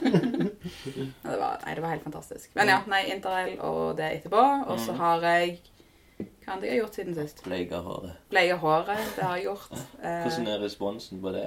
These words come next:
Speaker 2: sånn
Speaker 1: jeg
Speaker 2: generelt?
Speaker 1: får mer tips
Speaker 2: Tips, ja.
Speaker 1: når jeg
Speaker 2: Mm.
Speaker 1: jobber i bar.
Speaker 2: Ja.
Speaker 1: Og så blir, tar folk meg ikke seriøst i det hele tatt. Det er jo
Speaker 2: Ah.
Speaker 1: kjempekjekt.
Speaker 2: Ja.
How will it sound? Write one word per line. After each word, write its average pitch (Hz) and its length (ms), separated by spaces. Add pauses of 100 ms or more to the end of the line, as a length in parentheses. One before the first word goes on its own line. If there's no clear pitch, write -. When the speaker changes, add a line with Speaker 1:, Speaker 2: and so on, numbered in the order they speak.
(120)
Speaker 2:
sånn - 120 (380)
Speaker 1:
jeg - 0
Speaker 2:
generelt? 185 180
Speaker 1:
får - 160
mer 185 240
tips - 400 (600)
Speaker 2:
Tips, - 220
ja. 185 60 (160)
Speaker 1:
når - 140
jeg - 60
Speaker 2:
Mm. 208 40
Speaker 1:
jobber 202 140
i - 40
bar. 254 380
Speaker 2:
Ja. 185 160 (200)
Speaker 1:
Og 214 160
så 185 960 (500)
blir, 185 360
tar 175 200
folk 175 260
meg 170 140
ikke 156 180
seriøst 175 400
i 254 40
det 262 80
hele 254 120
tatt. 311 260
Det - 100
er - 60
jo - 80
Speaker 2:
Ah. 120 80
Speaker 1:
kjempekjekt. 208 720
Speaker 2:
Ja. 127 220